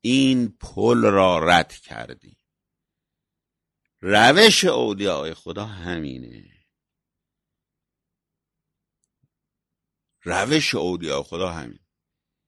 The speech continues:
لذا تمام احکام اسلام همه بر این اساسه. نمازی که می‌خونیم،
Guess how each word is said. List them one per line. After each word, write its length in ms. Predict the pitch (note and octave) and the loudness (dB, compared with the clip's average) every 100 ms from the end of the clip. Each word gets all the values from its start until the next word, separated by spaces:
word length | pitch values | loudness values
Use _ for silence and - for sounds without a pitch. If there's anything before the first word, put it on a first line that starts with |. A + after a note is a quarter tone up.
| _ _ | _ _
لذا 340 | A#2+ C#3 D3 E3+ | -2 0 0 -4
تمام 480 | - A#2 C3+ D#3+ | -6 -12 -10 -10
احکام 720 | D#3 - F2 F#2+ - F#2 F2+ F2 | -10 -8 -8 -10 -14 -12 -12 -14
اسلام 400 | - - A#2 C3 | -16 -14 -12 -14
همه 300 | F#2+ E2 G#2+ | -14 -14 -10
بر 160 | F2 E2+ | -10 -10
این 180 | E2+ | -12
اساسه. 640 | E2 - - - - - - _ _ _ _ _ _ _ _ _ _ _ _ | -14 -16 -18 -20 -20 -20 -20 _ _ _ _ _ _ _ _ _ _ _ _
نمازی 680 | E2 F#2+ G#2 C3 D#3 C#3 A2+ | -6 -2 4 6 6 2 -8
که 140 | - | -6
می‌خونیم، 640 | G2 F#2 - F#2 G2+ C#3 | -6 -8 -10 -10 -8 -10